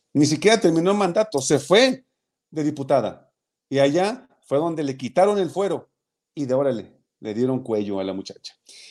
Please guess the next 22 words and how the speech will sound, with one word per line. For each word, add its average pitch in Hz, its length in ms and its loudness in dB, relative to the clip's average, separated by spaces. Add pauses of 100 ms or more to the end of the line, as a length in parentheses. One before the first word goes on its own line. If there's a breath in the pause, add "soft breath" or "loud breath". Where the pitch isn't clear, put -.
También 214 420 4
ha 214 300 0
ocupado 208 540 2
diferentes 220 480 -4
cargos 190 340 -2
partidistas 190 720 -6
como 196 200 -6
la 202 100 -4
secretaria 170 400 -6
general 147 360 -2
y 147 40 -6
presidenta 143 500 -6
del 131 180 -2
pri 151 220 -2
en 147 120 -2
Guanajuato 143 600 0
y 160 80 -4
la 180 80 0
secretaria 143 500 0
adjunta 139 440 0
del 117 160 -2
Tricolor. 104 420 -6